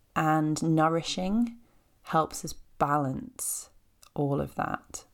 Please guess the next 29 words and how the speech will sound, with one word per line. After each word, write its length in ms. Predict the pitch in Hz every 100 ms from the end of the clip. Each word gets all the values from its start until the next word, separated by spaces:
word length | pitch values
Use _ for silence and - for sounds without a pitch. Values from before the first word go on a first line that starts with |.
| _
so 320 | - 170 165
that 140 | 156 160
we 240 | 170 - 170
end 320 | 165 170 160
the 80 | 156
day 320 | 147 143 139
or 180 | 151 147
start 440 | - 147 143 -
the 80 | 147
day 260 | 143 143 139
thinking, 420 | - 143 143 143 160
"Okay, 480 | 151 135 - - - _ _ - - - _ _ -
all 100 | 151
right, 480 | 139 110 - - - 175 156 - - - -
<laughs> 640 | 330 - - - 254 -
I've 220 | 165 -
got 240 | 180 156
this," 460 | 143 143 170 - - - - _ -
rather 340 | 170 170 151
than, 440 | 151 147 143 139 -
"Jesus, 560 | - - - 147 - 147
everything's 600 | - - 151 147 147 143 -
awful," 640 | 151 143 143 - 139 131 - - - _ _ _ _ _ _
because 300 | - 151 147
it 100 | 143
very 240 | - 135 135
rarely 420 | 143 143 139 139
is. 280 | 135 - -
Sometimes 1080 | - 233 294 - 190 151 160 233 320 -